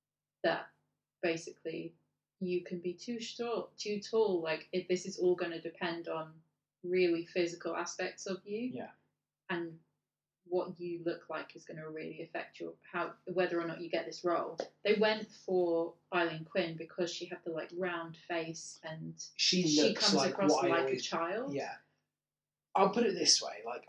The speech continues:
Speaker 2: I'm, she is not a good actor in this. I'm sure as she grows, she becomes better.
Speaker 1: No,
Speaker 2: That is
Speaker 1: she won
Speaker 2: not
Speaker 1: a
Speaker 2: a cr-,
Speaker 1: Razzie for this.
Speaker 2: that's not a criticism of her, though. Like, actually, it's quite endearing.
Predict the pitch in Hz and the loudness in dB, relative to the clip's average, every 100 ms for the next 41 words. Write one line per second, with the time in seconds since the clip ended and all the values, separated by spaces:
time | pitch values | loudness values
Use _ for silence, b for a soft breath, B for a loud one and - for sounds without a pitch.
0 | - 143 - B B B _ _ - - | -4 -2 -2 B B B _ _ 0 2
1 | 190 190 156 147 151 - - - - 127 | 4 4 4 2 0 -2 -6 -12 -8 -10
2 | 120 113 - 123 113 - - - - - | -10 -10 -6 -4 -4 -8 -10 -10 -6 -6
3 | - - _ _ 131 113 - - - - | -6 -12 _ _ -10 -8 -10 -10 -8 -8
4 | 139 135 156 156 139 135 - - 123 120 | -6 -2 2 2 2 -2 -2 -4 -6 -4
5 | 113 - - 117 - 220 - - - B | -4 -4 -4 -6 -12 -8 -6 -4 -6 B
6 | B - 180 165 175 147 156 165 - 247 | B -6 2 4 4 4 4 4 4 6
7 | 202 202 190 160 - 196 - 175 - 226 | 6 4 0 -6 -8 -12 -10 -8 -8 -10
8 | 196 170 170 - 170 127 - - - - | -10 -6 -2 0 -2 -2 -6 -6 -6 -6
9 | - 113 - - - 92 - - - - | -8 -10 -12 -16 -16 -14 -12 -12 -8 -4
10 | 143 - 143 139 - - - - 120 117 | -4 -2 -4 -4 -4 -10 -12 -6 -4 -4
11 | - 127 117 117 117 117 127 143 | -8 -10 -12 -4 0 0 0 -4